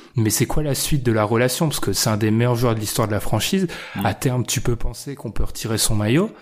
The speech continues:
Speaker 2: Clairement, ouais.
Speaker 1: Bah, comment ça va se passer ? Parce que, alors je, je le répète toujours dans ce podcast, mais je suis extrêmement rancunier. Euh, moi, j'aurais du mal à retourner dans une franchise qui m'a, euh, un tel accueil, qui va servir un tel accueil à mon retour.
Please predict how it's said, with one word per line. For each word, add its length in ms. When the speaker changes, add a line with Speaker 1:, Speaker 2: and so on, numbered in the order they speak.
Speaker 2:
Clairement, 480
ouais. 60
Speaker 1:
Bah, 420
comment 220
ça 160
va 80
se 80
passer ? 240
Parce 200
que, 520
alors 220
je, 100
je 440
le 40
répète 300
toujours 320
dans 100
ce 80
podcast, 380
mais 80
je 40
suis 80
extrêmement 360
rancunier. 500
Euh, 160
moi, 140
j'aurais 280
du 160
mal 220
à 60
retourner 320
dans 100
une 120
franchise 480
qui 120
m'a, 180
euh, 240
un 300
tel 360
accueil, 320
qui 160
va 140
servir 340
un 40
tel 240
accueil 340
à 200
mon 120
retour. 460